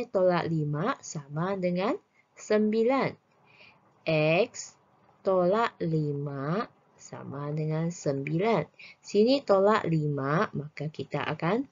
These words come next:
tambah lima. Sebelah kiri tambah lima, sebelah kanan pun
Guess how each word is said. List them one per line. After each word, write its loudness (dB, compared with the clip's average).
tambah 2
lima. 0
Sebelah 2
kiri 4
tambah 4
lima, 2
sebelah -4
kanan 0
pun 2